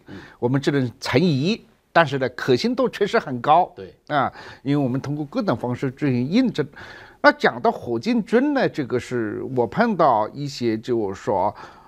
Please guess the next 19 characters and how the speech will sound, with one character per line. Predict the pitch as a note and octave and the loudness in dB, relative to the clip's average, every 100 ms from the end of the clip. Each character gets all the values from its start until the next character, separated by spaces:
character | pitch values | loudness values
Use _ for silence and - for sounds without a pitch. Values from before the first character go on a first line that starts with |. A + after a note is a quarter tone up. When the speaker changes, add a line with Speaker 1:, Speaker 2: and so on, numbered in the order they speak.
| - | -6
Speaker 2:
啊， | A2+ F#2 C#2 A1+ - | 0 2 0 -4 -8
一 | A#2+ | -6
些 | B2 A#2 A2 | 0 0 0
朋 | - B2 | 0 0
友 | F#3+ G3 - | 2 2 0
啊， | F2+ | -8
在 | F2 A#2+ | -4 -4
聊 | G#2+ A2 | -2 -2
的 | D3+ F#3+ C#3 | 0 0 -2
时 | C#3 | -2
候， | C3 B2 D#2+ - | 0 0 0 -8
我 | F2+ G#2+ | -10 -8
就 | A2+ B2 | -4 -4
觉 | B2+ | -2
得 | A#2+ A2+ | -4 -4
匪 | A2+ | -2
夷 | B2 A3+ | 0 0
所 | - A#2 F#2 | 0 -4 -6
思。 | - - A#3 | -10 -6 -4